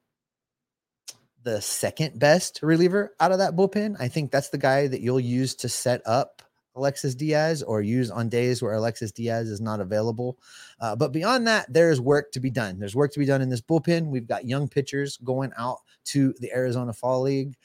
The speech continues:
to, uh, continue to develop their game. And listen, I don't think that any of those guys, Ben Shooter, Tampanelli, Roa, or Gazzo, are gonna be on the Reds roster next year. But, you know, I do like that the Reds are continuing to develop these,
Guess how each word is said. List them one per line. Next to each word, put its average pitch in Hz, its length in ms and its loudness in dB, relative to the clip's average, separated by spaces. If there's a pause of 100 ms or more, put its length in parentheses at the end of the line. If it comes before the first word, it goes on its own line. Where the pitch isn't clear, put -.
(260)
to, 123 360 2
uh, 95 260 -6
continue 131 460 -2
to 127 160 -6
develop 120 480 -2
their 120 140 -4
game. 131 320 -2
And 139 100 -2
listen, 151 320 -2 (120)
I 170 120 0
don't 220 240 -4
think 143 360 -6
that 113 160 -12 (100)
any 131 240 0
of 107 100 -2
those 92 180 -4
guys, - 300 -12 (200)
Ben 143 140 4
Shooter, 131 440 4
Tampanelli, 117 640 -2
Roa, 110 300 -2
or 113 280 -4
Gazzo, 90 460 -8
are 104 80 -6
gonna 110 240 -6
be 90 320 -12 (260)
on 131 160 0
the 123 120 0
Reds 104 240 -2
roster 85 380 -6
next 82 340 -14
year. 65 200 -20
But, 98 280 -6 (300)
you 127 100 0
know, 120 160 -2
I 123 80 2
do 143 260 4
like 127 300 4 (100)
that - 140 -10
the 120 80 0
Reds 113 240 0
are 110 40 -4
continuing 110 460 -4
to 101 100 -10
develop 98 480 -4
these, 90 300 -12